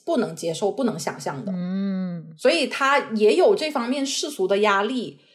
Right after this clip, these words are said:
Speaker 1: 会让他觉得说，他现在的选择跟他的其他的朋友的选择是不同的。
Speaker 2: 嗯，让他换批朋友嘛。
Speaker 1: <laughs> 对啊，所以他就，他就来了这里建立自己新的社群呗。<laughs>
Speaker 2: 嗯，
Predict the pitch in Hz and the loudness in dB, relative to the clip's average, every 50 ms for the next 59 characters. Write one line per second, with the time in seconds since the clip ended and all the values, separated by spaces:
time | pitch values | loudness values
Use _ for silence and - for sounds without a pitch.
0 | _ _ _ - 254 247 262 240 226 220 202 190 185 180 175 165 185 190 - 202 | _ _ _ 2 4 4 4 4 2 0 0 0 0 -2 -4 -2 -4 -4 -2 -2
1 | 185 180 180 180 180 - - - - 247 226 233 240 240 - - 320 269 254 269 | 0 0 0 -2 -4 -8 -12 -4 0 2 2 2 2 0 -2 -2 0 2 2 2
2 | 254 220 208 208 - 208 160 147 165 - 156 156 165 - 220 214 220 220 - - | 2 2 2 0 0 -2 -4 -4 -6 -8 -8 -8 -6 -4 -4 -4 -4 -4 -2 0
3 | 240 240 220 214 208 - - 185 175 175 202 196 196 185 190 180 147 - - - | 0 0 0 -2 -4 -4 -8 -10 -8 -4 -4 -4 -2 -2 -2 -4 -4 -4 -6 -10
4 | - - 175 202 220 196 180 180 - 196 151 139 139 127 135 143 - 214 208 294 | -12 -10 -6 -2 -2 -2 -2 -2 -4 -6 -8 -8 -8 -8 -8 -8 -8 -8 -10 -10
5 | - - - 151 147 123 127 - - _ _ _ _ _ _ - 160 160 165 175 | -12 -14 -16 -16 -16 -14 -16 -16 -18 _ _ _ _ _ _ -10 -8 -6 -6 -4
6 | 190 202 208 214 233 226 - 277 247 226 - 226 220 - 165 147 170 180 165 147 | -2 0 2 2 2 2 2 0 0 0 0 -4 -6 -6 -6 -6 -4 -4 -4 -6
7 | 127 127 143 - _ _ _ _ - - - - - - - - - - 254 247 | -6 -8 -8 -12 _ _ _ _ -12 -10 -10 -8 -10 -12 -14 -18 -16 -8 0 2
8 | 277 269 254 240 226 220 226 - - - 240 269 294 254 247 214 233 226 247 269 | 4 4 6 6 4 2 0 -4 -2 0 2 2 4 2 2 2 2 4 4 4
9 | 254 208 - - 226 214 247 240 202 180 180 185 - 226 214 175 170 - 240 240 | 4 4 2 2 0 0 2 2 2 2 2 2 0 0 -2 -2 -2 -2 -2 0
10 | 226 226 226 226 233 214 180 175 - 202 180 180 175 - 208 208 - 180 139 139 | 0 -2 -2 -4 -6 -6 -6 -4 -6 -6 -6 -4 0 2 2 2 2 -2 -6 -8
11 | - - - - _ - - - - - 226 - 220 208 196 147 - - - - | -8 -10 -12 -14 _ -12 -12 -6 -2 -2 0 2 0 0 0 -4 -8 -10 -16 -20
12 | - _ _ _ _ _ _ - 185 185 185 185 185 185 185 185 180 180 175 170 | -20 _ _ _ _ _ _ -8 -6 -4 -2 -2 0 0 0 0 -2 -2 -4 -4
13 | 165 160 156 139 139 151 | -6 -6 -8 -10 -12 -14